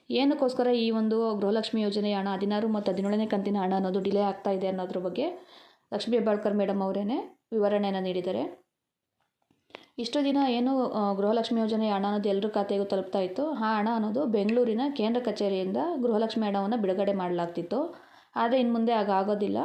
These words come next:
ತಾಲೂಕು ಪಂಚಾಯಿತಿಗಳ ಮೂಲಕ ಹಣವನ್ನು ಬಿಡುಗಡೆ ಮಾಡ್ತಾರೆ. ಹಾಗಾಗಿ ಫಸ್ಟು ಸಿ ಡಿ ಪಿ ಒ ಖಾತೆಗೆ ಹಣವನ್ನು ವರ್ಗಾವಣೆ ಮಾಡಲಾಗುತ್ತೆ. ಅನಂತರ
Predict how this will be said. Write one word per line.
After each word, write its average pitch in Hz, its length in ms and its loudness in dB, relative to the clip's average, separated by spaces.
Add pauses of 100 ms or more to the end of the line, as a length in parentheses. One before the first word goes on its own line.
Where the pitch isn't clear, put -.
(680)
ತಾಲೂಕು 269 320 2
ಪಂಚಾಯಿತಿಗಳ 233 560 2
ಮೂಲಕ 214 360 0
ಹಣವನ್ನು 208 420 0
ಬಿಡುಗಡೆ 202 320 2
ಮಾಡ್ತಾರೆ. 190 400 -2
ಹಾಗಾಗಿ 226 640 0 (560)
ಫಸ್ಟು 240 260 0
ಸಿ 247 160 0
ಡಿ 247 100 2
ಪಿ 247 120 0
ಒ 240 140 4
ಖಾತೆಗೆ 220 400 0
ಹಣವನ್ನು 214 400 0
ವರ್ಗಾವಣೆ 202 320 0
ಮಾಡಲಾಗುತ್ತೆ. 185 640 -2
ಅನಂತರ 240 560 0